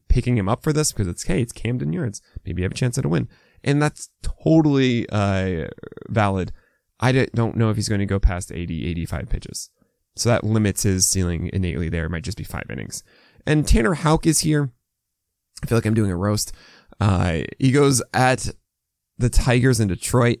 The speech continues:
I just don't think that Tanner Houck is doing a whole lot for me to get encouraged there. In the do not starts here, Trevor Rogers is too risky against the Mets. Um, he's, he's not the guy you want him to be right now.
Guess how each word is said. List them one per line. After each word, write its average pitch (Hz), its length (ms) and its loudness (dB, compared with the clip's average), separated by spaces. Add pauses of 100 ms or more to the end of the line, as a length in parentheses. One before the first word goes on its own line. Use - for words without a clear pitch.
I 120 160 -4
just - 240 0
don't 117 180 0
think 110 140 0
that 104 120 -4
Tanner 104 220 0
Houck 101 160 -2
is 98 100 -2
doing 98 240 0
a 92 60 -2
whole 101 320 0
lot - 340 -2 (320)
for - 120 -4
me 101 100 2
to 90 80 -2
get - 160 -2
encouraged 85 500 -4
there. 50 260 -8 (380)
In 147 100 -2
the 156 60 4
do 165 140 4
not 175 160 2
starts 147 300 2
here, 143 100 2
Trevor 135 260 2
Rogers 113 400 2
is 101 80 -2
too 110 160 -2
risky 101 280 0
against 90 240 -4
the 87 60 -4
Mets. 101 440 -2 (280)
Um, 82 360 -4
he's, 95 300 -4 (400)
he's 101 400 -2
not 98 240 -2
the 110 80 -6
guy 110 120 -4
you 92 140 -2
want 90 160 -4
him 90 60 -6
to - 80 -8
be 98 120 0
right 110 180 0
now. 117 220 0